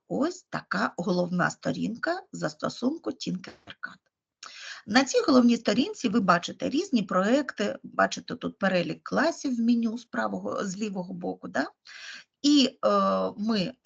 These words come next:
так як ми будемо створювати, е, нову модель, ми нажимаємо, о, натискаємо, вибачте, м, плюсик,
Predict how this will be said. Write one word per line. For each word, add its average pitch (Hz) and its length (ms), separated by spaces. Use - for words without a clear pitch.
так 170 180
як 175 160
ми 160 180
будемо 165 400
створювати, 156 960
е, 160 60
нову 170 320
модель, 170 400
ми 233 200
нажимаємо, 175 1000
о, 170 400
натискаємо, 175 760
вибачте, - 580
м, - 880
плюсик, 208 580